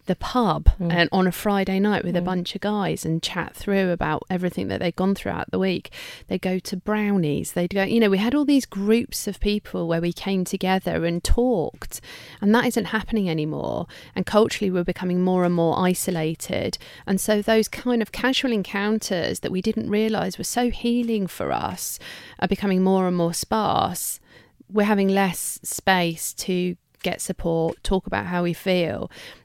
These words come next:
Speaker 1: And now we're only really seeking out those interventions when we're in a place of crisis.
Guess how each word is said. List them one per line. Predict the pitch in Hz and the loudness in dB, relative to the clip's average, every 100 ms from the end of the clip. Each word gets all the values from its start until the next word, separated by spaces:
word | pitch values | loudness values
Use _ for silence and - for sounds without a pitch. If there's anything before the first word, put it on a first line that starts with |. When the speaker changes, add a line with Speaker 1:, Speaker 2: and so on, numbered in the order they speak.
| _ 196 | _ 2
Speaker 1:
And | 196 | 4
now | 202 214 208 | 6 4 4
we're | 180 180 | 4 4
only | 190 190 | 4 2
really | 190 190 185 180 | 2 2 2 0
seeking | - 196 - 185 175 | -2 -4 -2 -2 2
out | 175 170 - - _ _ | 4 2 0 -8 _ _
those | - 170 170 | 0 0 2
interventions | 165 185 180 185 - 185 | 0 0 0 0 -2 -2
when | - 170 | 0 0
we're | 180 175 | 0 0
in | |
a | 180 | 0
place | - 185 202 | -2 -2 -2
of | - | -2
crisis. | 202 208 214 254 277 - | 0 0 0 0 0 -2